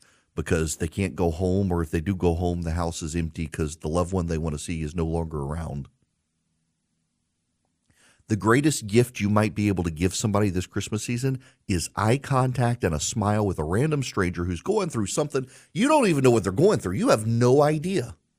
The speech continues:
You see random stranger looking a little sad. You make eye contact. You offer just a, a, a smile, even a half smile. At least it's a little bit of reassurance that someone has noticed them today. They're feeling a little overwhelmed.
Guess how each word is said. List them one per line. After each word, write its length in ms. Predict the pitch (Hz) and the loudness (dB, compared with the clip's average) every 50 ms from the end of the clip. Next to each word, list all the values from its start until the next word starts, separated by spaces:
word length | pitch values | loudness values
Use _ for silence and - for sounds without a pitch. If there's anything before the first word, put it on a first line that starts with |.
| _ _ _ _ _ _ _ _ _ | _ _ _ _ _ _ _ _ _
You 120 | - 120 | 0 0
see 180 | - - 170 156 | 2 2 2 4
random 460 | 135 143 151 165 170 160 165 151 139 | 4 4 4 4 4 4 2 2 0
stranger 580 | - - - 160 160 170 180 170 180 185 175 | -2 0 2 2 2 4 2 2 2 4 4
looking 240 | 160 143 151 - 151 | 4 4 2 2 2
a 40 | 156 | 2
little 180 | 156 160 160 156 | 4 4 4 2
sad. 520 | - - 165 165 170 175 170 165 160 - _ _ _ _ _ | 2 2 2 4 4 4 2 2 -2 -8 _ _ _ _ _
You 120 | 117 123 | 0 4
make 240 | 120 139 151 143 156 | 4 4 4 6 6
eye 140 | 139 135 135 | 6 6 6
contact. 580 | - 156 147 143 139 - 147 135 139 139 - | 4 2 2 2 4 4 4 4 4 4 0
You 120 | 131 113 113 | 2 4 6
offer 300 | 120 135 127 - 139 127 | 6 6 4 2 0 0
just 280 | 117 131 143 139 - | 0 0 -2 0 4
a, 120 | 131 117 - - 92 | 2 2 4 6 4
a, 220 | 110 110 - - | 4 4 4 2
a 40 | 110 | 0
smile, 500 | - - - 131 139 147 147 147 147 139 | 0 0 0 4 6 6 6 6 6 4
even 200 | 143 156 143 139 | 4 2 4 4
a 60 | 120 110 | 2 2
half 300 | 101 123 127 135 131 - | 2 2 0 0 -2 -4
smile. 560 | - - 143 123 123 135 135 139 143 147 - _ _ _ _ _ - | -8 -4 -4 -2 -2 0 -2 -2 -4 -6 -8 _ _ _ _ _ -2
At 80 | 127 123 | 0 2
least 240 | 120 147 147 147 - | 2 2 0 2 0
it's 140 | 127 - | -2 0
a 40 | 131 | 2
little 140 | 131 139 147 | 4 4 4
bit 140 | 131 135 117 | 4 4 2
of 80 | 104 | 4
reassurance 600 | 117 131 131 120 107 - - 127 131 143 139 127 - | 2 2 2 2 2 0 0 0 0 0 0 0 0
that 140 | 117 95 - | 0 -2 0
someone 360 | - - 120 120 123 120 113 | 0 0 2 2 4 2 2
has 120 | 101 95 | 2 2
noticed 420 | 104 101 104 110 113 117 113 - - | 4 4 4 4 4 2 0 0 0
them 120 | 120 120 | 0 0
today. 360 | 113 113 123 123 127 131 131 127 - - _ _ _ _ _ _ _ | 0 0 2 2 2 2 0 -2 -8 -20 _ _ _ _ _ _ _
They're 120 | - 98 | 0 0
feeling 240 | 92 - 127 120 117 | 2 4 2 4 4
a 100 | 120 120 | 4 4
little 200 | 117 113 113 113 | 6 6 6 6
overwhelmed. 680 | 113 110 110 104 101 101 101 107 123 127 131 127 117 | 6 6 4 4 4 4 4 2 2 0 -2 -4 -6